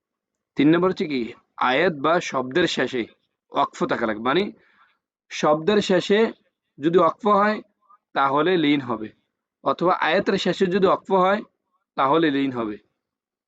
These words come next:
কিন্তু শর্ত আরো দুইটা আছে, এই দুইটাও থাকা লাগবে। কথা বুঝছেন?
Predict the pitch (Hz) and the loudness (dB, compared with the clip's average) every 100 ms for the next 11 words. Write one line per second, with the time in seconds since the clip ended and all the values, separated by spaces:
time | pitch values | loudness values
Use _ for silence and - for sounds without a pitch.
0 | _ _ _ _ _ 170 165 170 170 - | _ _ _ _ _ -2 -2 0 -2 0
1 | 180 165 156 147 151 127 110 - 113 _ | 0 0 2 0 0 -2 -2 -8 -20 _
2 | _ 156 151 151 156 156 123 120 110 107 | _ -2 0 2 2 0 0 -4 -6 -8
3 | 104 _ _ _ _ _ _ _ _ _ | -16 _ _ _ _ _ _ _ _ _
4 | _ _ - 151 175 - 117 | _ _ -4 -2 -2 -6 -14